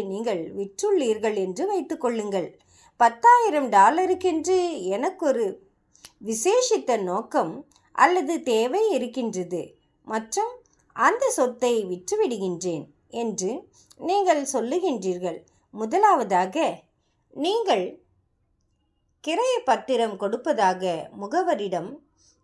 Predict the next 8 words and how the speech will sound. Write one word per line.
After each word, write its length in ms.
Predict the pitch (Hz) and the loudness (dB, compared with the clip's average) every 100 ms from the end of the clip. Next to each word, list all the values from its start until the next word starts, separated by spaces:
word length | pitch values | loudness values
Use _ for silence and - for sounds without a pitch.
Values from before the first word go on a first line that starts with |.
| _ _ | _ _
காரியஸ்தனிடம் 1080 | 285 285 466 466 339 - 233 220 202 208 196 | 6 6 6 2 -2 -4 -6 -4 -4 -4 -4
ஒப்பந்தம் 520 | 175 185 - 427 359 226 | -8 -10 -8 -4 -4 -2
போட்டுக்கொள்வீர்கள். 920 | 185 190 220 196 170 175 165 185 165 - _ _ _ _ _ | -4 -4 -4 -4 -4 -6 -6 -6 -6 -10 _ _ _ _ _
இக்காரியமானது 1080 | 294 294 277 269 453 440 247 185 185 180 220 415 - _ _ | -8 0 6 6 6 2 -2 -4 -6 -6 -8 -8 -16 _ _
யோர்தானில் 800 | 285 415 494 370 277 269 262 254 208 | 2 4 4 4 4 4 -2 -4 -6
நமது 320 | 208 214 208 190 | -10 -8 -6 -4
கர்த்தனினால் 880 | 202 190 - 427 359 254 233 226 202 | -4 -6 -4 -4 -2 -2 -2 -2 -4
பண்ணப்பட்ட 560 | 202 175 233 285 220 | -4 -4 -4 -6 -6